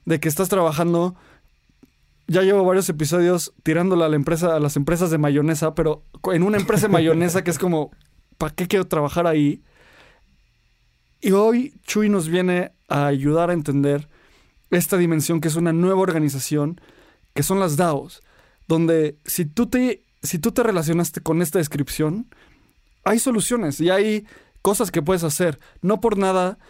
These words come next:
hay muchos estudios que, y reportajes que hablan de,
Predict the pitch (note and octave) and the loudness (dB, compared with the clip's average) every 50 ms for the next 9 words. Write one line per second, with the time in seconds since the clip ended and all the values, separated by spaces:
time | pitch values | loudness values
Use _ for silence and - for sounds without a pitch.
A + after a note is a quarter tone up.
0 | - _ _ _ _ - E3+ E3+ F3+ F#3+ G3+ A3 - - G#3+ F#3+ F3+ D3+ - F#3 | -20 _ _ _ _ -2 0 2 2 2 2 0 0 -2 -2 -2 -2 -2 0 2
1 | F3 F3 F3+ F3 - - E3 D#3+ D#3 D3+ D3 C#3+ D3 D3 C#3+ C#3 C3+ C#3 C#3+ D#3 | 2 2 0 0 -2 -2 0 2 2 2 0 0 0 0 0 0 0 0 -2 -2
2 | D#3+ D3+ - D#3 D3+ - F3+ F3 E3+ F#3+ F3+ - - E3+ E3+ F3+ F#3 F3 D#3+ D#3+ | -4 -2 -4 -4 -2 -2 -4 -2 -2 -4 -4 -2 -2 0 0 2 2 2 2 2
3 | D#3 D3 D3+ D3+ D3 | 2 2 0 -2 -6